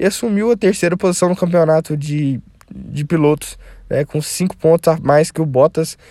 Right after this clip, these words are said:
que hoje é o quarto colocado. O tcheco, ah, caiu de, pra quinto, né? E a McLaren abriu quinze pontos pra Ferrari na terceira colocação no Mundial de Construtores.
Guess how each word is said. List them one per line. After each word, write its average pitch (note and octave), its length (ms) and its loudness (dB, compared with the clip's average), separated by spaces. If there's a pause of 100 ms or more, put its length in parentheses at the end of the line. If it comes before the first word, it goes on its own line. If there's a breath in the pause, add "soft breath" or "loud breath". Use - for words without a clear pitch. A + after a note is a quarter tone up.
(160 soft breath)
que - 80 -4
hoje D3 220 2
é D#3+ 40 6
o E3+ 60 4
quarto D#3+ 320 2
colocado. C3+ 640 0 (380 soft breath)
O D3 120 -6
tcheco, F3+ 460 0 (400 soft breath)
ah, G#2+ 400 2
caiu D#3+ 340 4
de, D#3+ 220 -6 (200)
pra G#3+ 160 -2
quinto, D3 380 -8
né? C3 160 -2 (280)
E D#3 60 0
a D3+ 40 4
McLaren D3 480 4
abriu D3+ 260 2
quinze E3+ 420 -2
pontos D3+ 320 -4
pra D3+ 160 0
Ferrari C#3 420 0
na C#3 200 0
terceira D3 440 -2
colocação D3 520 -2
no D3 80 -2
Mundial C#3+ 300 0
de - 80 -10
Construtores. D3+ 920 0